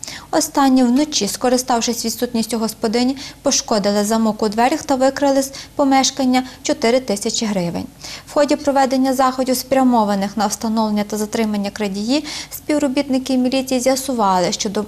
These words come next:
майнового посягання причетні мешканці із сусіднього села, сорока однорічний чоловік і неповнолітній син його співмешканки. У затриманих вилучено частину викрадених з оселі пенсіонерки грошей.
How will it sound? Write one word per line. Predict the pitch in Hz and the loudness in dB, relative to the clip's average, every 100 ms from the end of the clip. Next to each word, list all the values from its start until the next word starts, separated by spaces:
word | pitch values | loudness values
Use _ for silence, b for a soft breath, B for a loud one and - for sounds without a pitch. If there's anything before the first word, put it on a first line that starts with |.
| - - | -8 -4
майнового | 233 247 262 202 190 190 - | 0 2 2 2 0 -2 -4
посягання | 220 - 202 208 240 302 | -4 -4 -4 -2 -2 -2
причетні | 302 285 - 285 285 269 269 B - | -4 -6 -2 0 0 -2 -4 B -2
мешканці | 214 226 - 277 277 | 0 0 0 -2 -2
із | - 254 262 | -4 -6 -4
сусіднього | 277 - 240 247 269 | -4 -4 -2 0 0
села, | 277 294 247 - - B B B | 0 0 2 0 -4 B B B
сорока | - 320 262 254 226 | -4 2 2 2 0
однорічний | 214 220 220 196 - | 0 0 -2 -2 -4
чоловік | 196 - 202 190 262 - | -4 -2 -2 -2 -2 -2
і | - | 0
неповнолітній | 302 285 285 226 208 208 247 254 | 2 2 0 0 0 0 -2 0
син | 247 - 233 269 B B | 0 0 -2 -2 B B
його | 269 226 208 | 0 2 0
співмешканки. | - 262 233 175 - - - - - B B B | 0 2 2 2 -2 -4 -8 -8 -10 B B B
У | 302 | 0
затриманих | 320 294 294 285 269 269 | 2 2 2 4 2 0
вилучено | 220 208 202 240 - 277 | 0 2 2 2 0 0
частину | 269 240 247 254 | 0 -2 0 2
викрадених | 247 247 247 247 247 240 | 2 2 0 -2 0 0
з | |
оселі | 226 220 233 233 | -2 0 0 0
пенсіонерки | 247 240 233 220 214 220 - | -2 -4 -2 -2 -2 -4 -4
грошей. | 240 254 254 - - | -2 0 0 -2 -4